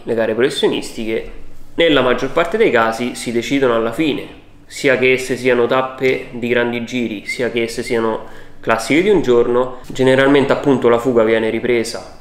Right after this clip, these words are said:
verso fine gara e, appunto, nelle fasi finali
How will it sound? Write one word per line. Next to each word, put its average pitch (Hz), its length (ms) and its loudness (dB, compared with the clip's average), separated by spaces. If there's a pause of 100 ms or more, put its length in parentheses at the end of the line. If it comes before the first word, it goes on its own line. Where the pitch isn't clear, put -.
verso 117 340 -6
fine 185 240 2
gara 117 720 2
e, - 220 -4 (120)
appunto, - 480 -10
nelle 120 180 0
fasi 143 280 0
finali 110 580 -4